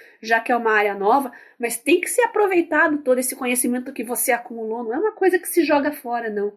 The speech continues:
É uma filosofia bem chinfrim também, que às vezes a gente vê o setor público aqui no Brasil, né, tratando a educação como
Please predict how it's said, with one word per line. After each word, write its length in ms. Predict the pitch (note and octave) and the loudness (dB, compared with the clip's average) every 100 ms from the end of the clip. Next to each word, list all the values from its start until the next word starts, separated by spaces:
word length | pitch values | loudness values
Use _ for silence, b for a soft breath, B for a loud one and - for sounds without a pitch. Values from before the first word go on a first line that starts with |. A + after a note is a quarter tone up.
| b b b b b | b b b b b
É 60 | A3+ | 2
uma 140 | C4 | 2
filosofia 560 | C4+ C4+ C4 D4+ D#4 D#4 | 2 2 2 2 2 0
bem 260 | A3 B3 F#4 | 4 4 4
chinfrim 580 | G#4+ E4 - B3+ C#4+ | 4 2 0 -2 0
também, 380 | E4 B3 A#3 D4+ | 0 -2 0 -2
que 80 | D4+ | 2
às 160 | A#3 G3 | 0 4
vezes 480 | G#3+ E4 D4+ C#4+ - B B B | 4 4 0 -6 -10 B B B
a 140 | A3 | 2
gente 220 | A3 B3 | 2 0
vê 100 | A3+ | 2
o 140 | A3+ C4 | 2 2
setor 320 | - B3+ B3 | -6 0 0
público 340 | B3 A#3+ A#3+ | 0 -10 -6
aqui 140 | B3 C4 | -4 -2
no 100 | A#3 | 2
Brasil, 460 | A3 G#3+ F#3 A3 | 4 4 2 0
né, 120 | C#4+ C4 | 2 2
tratando 540 | C4+ B3 B3 A3 B3+ | 0 -2 0 0 0
a 40 | |
educação 520 | A#3+ B3 A#3+ - A3 A#3+ | -4 -4 -4 -2 -4 -4
como 320 | A3+ A3+ | -6 -6